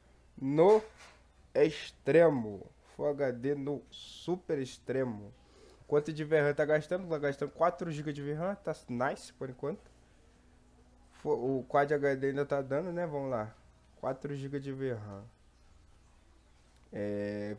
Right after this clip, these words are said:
vídeo, fu-, a Quad H D, tá certo? Eita, não, não.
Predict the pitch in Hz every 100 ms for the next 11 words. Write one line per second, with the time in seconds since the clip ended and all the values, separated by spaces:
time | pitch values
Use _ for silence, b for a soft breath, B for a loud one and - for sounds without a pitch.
0 | - 123 156 151 156 156 151 147 - _
1 | - - - - 104 98 98 110 117 139
2 | 156 120 113 - 131 160 - 123 117 110
3 | 110 127 117